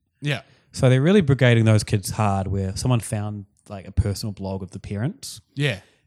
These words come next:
Speaker 2: And it says on the blog, like, Hey, we don't want to spam you, all our friends, with you know, images of our kids, but you can come here and check out our kids, you know, the, a future queen of the world,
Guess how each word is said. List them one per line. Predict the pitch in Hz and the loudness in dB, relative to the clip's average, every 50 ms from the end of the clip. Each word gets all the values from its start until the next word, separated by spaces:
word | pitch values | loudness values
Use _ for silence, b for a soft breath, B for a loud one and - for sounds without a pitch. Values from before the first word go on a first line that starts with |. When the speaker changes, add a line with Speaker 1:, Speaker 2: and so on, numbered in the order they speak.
| _ _ _ _ - | _ _ _ _ -2
Speaker 2:
And | 120 117 117 113 113 113 110 110 107 - | 0 2 2 2 2 0 -2 -2 -6 -8
it | 110 - - | -12 -10 0
says | - 180 170 151 | 4 4 6 6
on | 151 | 6
the | 139 123 | 4 4
blog, | 117 120 117 113 110 107 | 4 4 4 4 4 2
like, | 113 107 98 104 | 0 -4 -4 -4
Hey, | - - 123 120 117 | -2 2 2 4 4
we | 123 | 4
don't | 123 127 | 2 2
want | 123 113 | 0 -2
to | - - | -6 -6
spam | - 113 110 110 113 110 | -8 -8 -6 -6 -8 -8
you, | 107 107 107 107 107 - | -8 -8 -10 -12 -12 -12
all | 117 113 | -10 -10
our | 110 104 | -10 -10
friends, | - 110 104 107 104 - | -10 -10 -10 -10 -10 -12
with | 104 98 95 92 _ _ _ _ _ _ _ _ _ _ _ _ _ | -12 -14 -16 -16 _ _ _ _ _ _ _ _ _ _ _ _ _
you | - 107 | -18 -14
know, | 104 - | -6 0
images | 151 175 165 139 151 135 | 2 4 4 4 4 4
of | 147 131 120 | 4 4 4
our | 120 113 110 | 4 2 0
kids, | - - 156 143 139 139 131 120 - | 2 4 4 4 4 2 -2 -8 -10
but | - 127 | -10 -8
you | 113 110 | -4 -2
can | 127 | 0
come | - - 147 139 | 2 4 4 6
here | 127 123 117 | 6 6 4
and | 113 - | 4 4
check | - 117 - | 2 4 4
out | 113 107 107 113 - - 123 | 4 4 2 0 -2 -4 -4
our | 113 101 98 | -4 -4 0
kids, | - 131 123 117 113 98 - - - - | 2 2 2 2 0 -2 -8 -10 -12 -12
you | - 117 | -10 -8
know, | 104 101 | -8 -8
the, | 98 95 107 | -8 -8 -10
a | 107 | -10
future | - - - 190 208 185 - 180 | -8 -2 2 2 2 4 2 0
queen | - - 180 170 170 165 165 | 0 2 4 6 6 6 4
of | 156 135 | 2 2
the | 127 143 | 0 2
world, | 135 139 135 127 123 120 120 117 113 113 110 | 4 6 6 6 6 6 4 4 2 0 -2